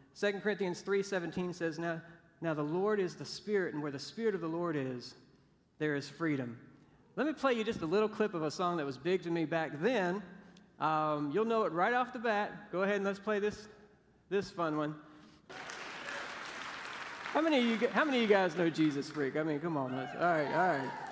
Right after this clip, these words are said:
good. A little D C talk. It's beautiful. So later in my collegiate experience, I, uh, I helped, uh, a new campus minister launch a new campus ministry, uh, of sorts because I had all this discipleship training, and he wanted somebody to help him.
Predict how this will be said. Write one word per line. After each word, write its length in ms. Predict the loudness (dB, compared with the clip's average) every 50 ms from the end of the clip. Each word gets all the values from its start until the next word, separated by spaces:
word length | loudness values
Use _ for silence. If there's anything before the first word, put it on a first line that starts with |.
| -4 0
good. 340 | 2 2 2 2 0 -2 -4 -6 -12 -14 -14 -10 -6
A 20 | -4
little 100 | -2 -2
D 180 | 0 0 0 0
C 200 | 0 0 -4 -4
talk. 320 | -2 -2 -2 -2 -2 -4 -6
It's 80 | -10 -8
beautiful. 360 | -4 -4 -4 -4 -4 -8 -12 -12 -14 -16 -16 -16 -16 -18 -20 -20 -20 -20 -6
So 380 | 0 2 4 4 4 4 2 -2 -6 -14 -16 -16 -20 -20 -20 -20 -20 -20 -20 -20 -20 -20 _ _ _ _ -20 _ _ -2
later 300 | 0 2 2 4 4 2
in 80 | 2
my 160 | 2 2 0
collegiate 400 | 0 0 2 2 2 2 2 0
experience, 720 | -2 -2 -6 -8 -6 -2 0 0 2 0 0 -2 -4 -8 -6
I, 300 | -4 -2 -2 -2 -2 -2
uh, 260 | -2 -2 -4 -4 -6 -6
I 20 | -4
helped, 360 | -2 -2 -2 -2 -4 -8 -14 -20 -20 -20 -20 -20 -18 -14
uh, 160 | -12 -10 -10 -8
a 20 | -6
new 160 | -4 -4 -4
campus 340 | -4 -4 -6 -6 -6 -8 -6
minister 360 | -6 -6 -6 -6 -8 -10 -8
launch 340 | -6 -4 -4 -4 -4 -6 -8
a 40 | -6
new 180 | -6 -6 -6
campus 420 | -6 -6 -8 -6 -8 -10 -12 -10 -8
ministry, 600 | -6 -4 -4 -4 -6 -8 -10 -8 -6 -6 -6 -8 -10 -16 -20 -20 -20 -20 -20 _ _ -8
uh, 260 | -6 -4 -2 -2 -4 -4
of 120 | -6 -8
sorts 460 | -10 -8 -6 -4 -4 -4 -6 -10 -16 -16 -14
because 240 | -14 -12 -10 -8 -6
I 80 | -4 -4
had 180 | -2 -2 -2
all 140 | -2 -2 -4
this 140 | -4 -8 -12
discipleship 600 | -12 -10 -6 -6 -6 -4 -6 -10 -10 -12 -12 -12
training, 400 | -10 -8 -6 -6 -6 -6 -6 -6
and 100 | -6 -8
he 280 | -8 -8 -8 -10 -10 -14 -20 _ _ _ -12
wanted 300 | -8 -6 -6 -6 -8 -8
somebody 360 | -8 -6 -4 -2 -2 -2 -4
to 80 | -6 -6
help 240 | -6 -6 -6 -6 -6
him. 180 | -8 -8 -10